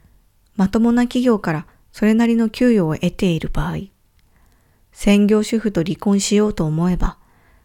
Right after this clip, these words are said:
財産の半分で済むことは非常に稀である。なぜならば、婚姻費用という月々の支払い義務が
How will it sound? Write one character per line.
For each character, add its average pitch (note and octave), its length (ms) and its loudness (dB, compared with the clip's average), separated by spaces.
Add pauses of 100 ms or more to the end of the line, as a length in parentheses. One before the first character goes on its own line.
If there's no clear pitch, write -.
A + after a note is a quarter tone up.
(220)
財 G#3+ 220 2
産 F#3+ 220 0
の D#3 80 -4
半 F#3+ 280 0
分 G#3 200 2
で F3+ 80 0
済 - 160 -2
む G#3 100 4
こ G3 140 -2
と E3 120 -4
は D3 80 -2
非 D#3 200 -2
常 F3+ 200 2
に F#3 120 2
稀 E3+ 280 2
で E3+ 160 0
あ D#3 60 -4
る。 - 140 -12 (1600)
な G3 120 2
ぜ G#3+ 120 2
な F3 140 0
ら D#3+ 120 -6
ば、 - 200 -16 (640)
婚 A3 300 2
姻 A3+ 300 2
費 A3+ 160 -2
用 F3+ 200 2
と E3 140 -4
い E3+ 100 0
う E3+ 100 -2
月 - 320 -6
々 F3+ 240 -6
の D#3+ 60 -6
支 - 140 -8
払 G3 260 2
い - 20 0
義 G3 160 -4
務 E3+ 140 -2
が - 160 -14